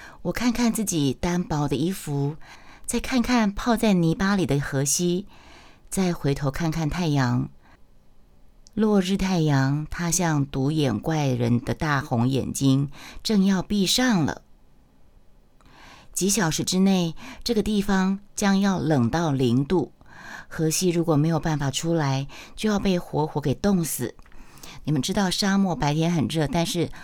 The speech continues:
晚上会降到零度。沙漠地方是，呃，昼夜温差很大的。荷西对我喊着：“三毛，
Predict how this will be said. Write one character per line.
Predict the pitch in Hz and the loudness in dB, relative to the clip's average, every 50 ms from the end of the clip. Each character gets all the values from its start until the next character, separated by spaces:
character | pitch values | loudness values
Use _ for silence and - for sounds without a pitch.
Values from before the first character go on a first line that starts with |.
| - - - - | -20 -20 -14 -6
晚 | 156 151 135 117 127 | -2 0 0 0 0
上 | - - 185 170 151 131 - - - - - - - - - | 0 2 4 4 2 2 0 -4 -12 -14 -12 -12 -12 -12 -10
会 | - - 185 165 135 - - - - | -2 0 2 2 2 -2 -8 -16 -2
降 | - 214 175 160 156 | 2 2 2 4 2
到 | 170 160 147 | 2 2 2
零 | 135 131 113 113 123 123 | 2 2 2 0 0 0
度。 | - 156 - - | 0 -4 -4 -4
沙 | - - 196 185 190 | -4 -4 0 2 4
漠 | 202 202 185 156 | 4 4 4 2
地 | 175 180 175 | 2 0 0
方 | 156 165 156 156 160 165 151 | 0 0 0 0 0 -2 -4
是， | - 175 175 - - - - - - - - - - - - | -4 -4 -2 -4 -4 -6 -10 -14 -14 -16 -18 -18 -20 -18 -6
呃， | - - 143 135 131 | -2 0 2 2 0
昼 | - - 190 175 165 | 0 0 0 2 2
夜 | 160 175 170 151 123 | 2 2 2 2 2
温 | 131 156 160 156 | 2 2 0 0
差 | - 160 151 156 | 0 -2 -2 -2
很 | 160 - | -2 -4
大 | - 175 170 170 156 110 | -4 -4 -4 -2 -2 -2
的。 | - - - - - - - - - - - - - - - - - - - - - - - - - - | -4 -6 -12 -16 -20 -20 -20 -20 -20 -20 -18 -18 -18 -20 -20 -20 -20 -20 -20 -20 -20 -20 -20 -20 -20 -20
荷 | - - - 156 156 | -14 -6 -2 0 2
西 | - - 170 180 185 | 2 2 2 0 2
对 | - 196 | 4 4
我 | 170 165 165 | 4 4 4
喊 | 160 226 180 143 123 | 2 0 0 0 2
着 | 123 - 147 143 143 139 - - - - - - | 2 2 0 -2 -2 -4 -8 -14 -18 -20 -12 -10
：“三 | - - 254 262 | -2 0 2 4
毛， | 262 254 233 214 220 226 226 | 4 4 4 4 2 0 -2